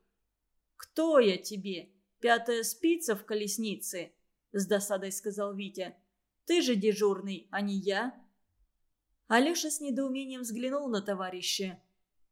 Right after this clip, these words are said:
«Опять не так. Ну и норов у тебя, кручено-верчено. А в общем, как знаешь».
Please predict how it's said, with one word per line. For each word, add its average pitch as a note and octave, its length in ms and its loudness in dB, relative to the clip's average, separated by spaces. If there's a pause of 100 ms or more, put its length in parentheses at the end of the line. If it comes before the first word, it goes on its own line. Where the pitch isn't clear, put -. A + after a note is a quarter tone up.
(240)
«Опять A3 760 0
не G3 120 -4
так. G3 380 -6 (420)
Ну B3+ 180 6
и B3 140 6
норов G#3 460 2
у G3+ 60 -8
тебя, F#3+ 440 -4 (320)
кручено-верчено. G#3 1300 -2 (300)
А C4+ 160 2
в B3+ 80 0
общем, A3+ 400 0
как G3+ 220 2
знаешь». F3+ 680 -6